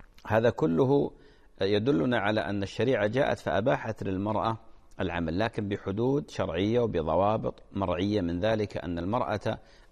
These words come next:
الأصل أنها قليل. آه، آه، الأمر الثاني، إن مع المسلم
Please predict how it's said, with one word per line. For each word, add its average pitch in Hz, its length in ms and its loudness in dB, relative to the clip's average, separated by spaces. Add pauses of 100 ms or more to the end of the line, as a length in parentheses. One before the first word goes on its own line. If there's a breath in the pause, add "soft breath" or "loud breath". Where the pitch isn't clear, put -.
(100)
الأصل 135 440 -2
أنها 127 180 0
قليل. 98 320 2 (640 loud breath)
آه، 92 320 2
آه، 82 220 -4
الأمر 113 300 2
الثاني، 131 580 0
إن 101 120 -4
مع 92 180 0
المسلم 87 540 -2